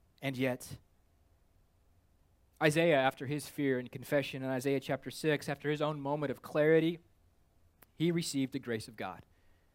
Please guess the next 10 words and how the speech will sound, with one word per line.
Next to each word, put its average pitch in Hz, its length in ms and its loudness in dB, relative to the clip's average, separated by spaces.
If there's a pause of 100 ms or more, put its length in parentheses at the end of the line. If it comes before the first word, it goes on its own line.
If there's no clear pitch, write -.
(600)
An 190 80 6
angel, 165 480 6
Isaiah 147 360 6
tells 156 340 2
us, 143 180 0
flew 180 600 8 (260)
with 160 120 2
a 165 60 4
burning 202 440 6
coal 190 540 8